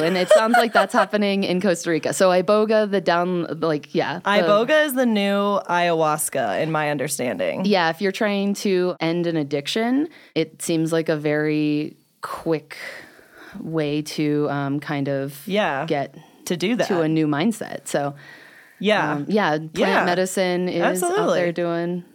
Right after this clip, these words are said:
Speaker 1: so much.
Speaker 2: Once again, yeah, another plant medicine that we're discovering. I'm sure that we sound so naive that, to people who actually know what Iboga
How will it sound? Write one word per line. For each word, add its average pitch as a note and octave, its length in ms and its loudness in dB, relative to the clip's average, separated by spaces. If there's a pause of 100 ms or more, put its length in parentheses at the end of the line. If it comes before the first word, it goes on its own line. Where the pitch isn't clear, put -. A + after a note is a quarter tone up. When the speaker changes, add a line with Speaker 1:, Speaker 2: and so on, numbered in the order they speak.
(160)
Speaker 1:
so F3 220 -6
much. F3 140 -2
Speaker 2:
Once E4 180 2
again, F#4+ 300 2
yeah, G#3+ 280 2
another A#3+ 300 2
plant B3 260 0
medicine G3 500 0
that E3 160 0
we're E3 300 0
discovering. D3+ 960 -4
I'm E3 180 -2
sure D#3+ 260 -2
that D#3 200 0
we E3 140 -4
sound D3+ 280 -2
so E3 140 -2
naive D3 540 -2
that, D3+ 140 -8
to F3+ 120 -6
people D#3 300 -4
who D#3+ 140 -2
actually C#3 380 -4
know D#3+ 160 0
what E3 160 0
Iboga D#3+ 420 0